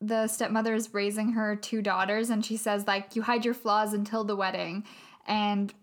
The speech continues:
Brandy says something like, "Shouldn't you show who you really are?"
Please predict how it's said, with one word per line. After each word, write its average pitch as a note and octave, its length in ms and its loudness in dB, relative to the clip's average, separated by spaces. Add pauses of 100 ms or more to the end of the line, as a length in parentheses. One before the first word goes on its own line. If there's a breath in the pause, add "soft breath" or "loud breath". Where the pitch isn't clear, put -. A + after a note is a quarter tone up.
(140)
Brandy G#3 520 2
says G#3 300 -2
something G#3 240 -2
like, G3 180 -2
"Shouldn't G#3+ 280 -2
you A3+ 100 0
show G#3 300 0
who G#3+ 100 -2
you G#3 160 -2
really G3 320 0
are?" A3 460 2